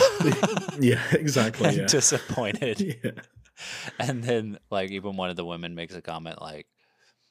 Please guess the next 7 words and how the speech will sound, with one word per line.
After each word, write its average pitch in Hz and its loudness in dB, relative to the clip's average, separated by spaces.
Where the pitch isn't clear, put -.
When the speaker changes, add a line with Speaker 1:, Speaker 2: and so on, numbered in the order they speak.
Speaker 2:
uh, 80 -8
"Every 120 2
time 117 4
they 101 -4
build 110 0
something, 90 -10
always 98 -8